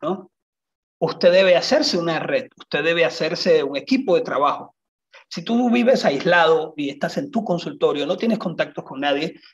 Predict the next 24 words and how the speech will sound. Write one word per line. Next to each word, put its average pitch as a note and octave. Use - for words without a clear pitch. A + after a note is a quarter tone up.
yo C#3+
te E3
sugiero D3+
que C#3
usted D#3+
establezca D#3
contacto F3
con, D3
primero B3+
con C4
un B3
dermatólogo, D3
por D#3+
la D#3
sinergia E3
en C3
la C3+
cantidad C#3
de C#3+
tratamientos, C3
y F#3+
preséntese C#4+
con C#3+
él. -